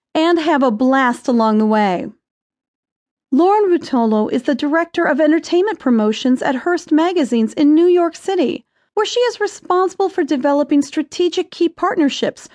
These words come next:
with television and cable networks, music labels,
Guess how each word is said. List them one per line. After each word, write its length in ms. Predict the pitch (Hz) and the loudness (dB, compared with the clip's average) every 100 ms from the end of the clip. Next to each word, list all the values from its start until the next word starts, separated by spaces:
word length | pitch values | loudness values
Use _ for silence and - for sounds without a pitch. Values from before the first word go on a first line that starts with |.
| _ _ | _ _
with 180 | 240 240 | -4 -4
television 640 | - 247 262 254 269 330 | -4 -2 0 0 0 2
and 180 | 311 226 | 2 0
cable 300 | - 233 240 | 0 0 2
networks, 640 | 226 240 277 349 - - - _ _ | 0 0 -2 -2 -6 -20 -20 _ _
music 360 | 311 370 403 - | 2 2 0 0
labels, 500 | 370 381 381 381 381 | 0 0 0 -2 -2